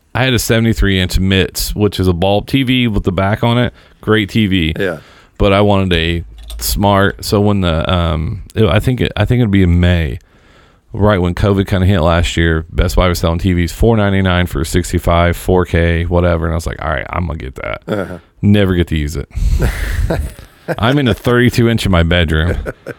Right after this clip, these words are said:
Speaker 1: just sitting there bitter as could be. <laughs> And then, uh, and so, and it's different from teenagers to, to little kids. Little kids, like I said, is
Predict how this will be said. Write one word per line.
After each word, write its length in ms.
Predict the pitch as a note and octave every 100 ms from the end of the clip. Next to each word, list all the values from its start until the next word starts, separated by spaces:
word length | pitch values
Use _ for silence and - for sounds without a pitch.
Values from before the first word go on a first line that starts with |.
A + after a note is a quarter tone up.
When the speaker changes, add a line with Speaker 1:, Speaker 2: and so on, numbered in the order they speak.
| -
Speaker 1:
just 180 | G2+ -
sitting 180 | B2+ G#2+
there 120 | G2+
bitter 440 | F2 F#2 G#2+ G#2+
as 100 | G2+
could 180 | - F2+
be. 220 | F2 F2 F2
<laughs> 60 | C#3 B2+ D#3 C#3 C#3+ - - B2+ - B2+ - - - - _ -
And 200 | - A2+
then, 180 | A#2 G2+
uh, 260 | D2+ G2 - -
and 360 | A2 G#2 F#2 F2
so, 520 | G#2 F#2+ F#2 F2+ - - A#2 -
and 160 | B2+
it's 160 | B2+ G2
different 380 | C#3 C#3 D3 B2+
from 80 |
teenagers 800 | A2+ A2+ A2 G2+ G#2+ G2 F#2+ - -
to, 220 | - F#2
to 160 | - G2
little 220 | F#2+ G2
kids. 340 | - F#2 F2+ F#2+
Little 180 | G#2+ A#2
kids, 280 | G#2+ G2
like 280 | F2 F2+ E2+
I 60 | F2
said, 300 | - F2+ F2
is 240 | F2+ E2+